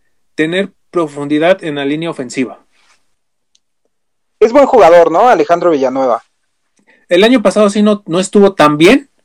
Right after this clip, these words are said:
Speaker 1: que, pero obviamente siento que más fue en general de la línea, de la línea ofensiva de los Steelers,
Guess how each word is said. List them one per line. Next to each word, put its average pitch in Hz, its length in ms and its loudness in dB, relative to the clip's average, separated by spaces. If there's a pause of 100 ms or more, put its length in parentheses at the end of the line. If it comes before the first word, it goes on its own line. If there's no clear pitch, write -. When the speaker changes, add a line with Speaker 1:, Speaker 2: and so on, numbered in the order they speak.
(1400)
Speaker 1:
que, 135 680 -2
pero 175 220 4
obviamente 202 380 0
siento 208 320 -6
que 190 100 -8
más 185 220 -10
fue 208 300 -4
en 156 140 -8
general 165 440 -6
de 196 80 -6
la 175 120 -6
línea, 151 600 -12 (1120)
de 151 160 -10
la 151 120 -4
línea 151 640 -10
ofensiva 147 460 -6
de 156 100 -4
los 127 140 -10
Steelers, 214 600 -10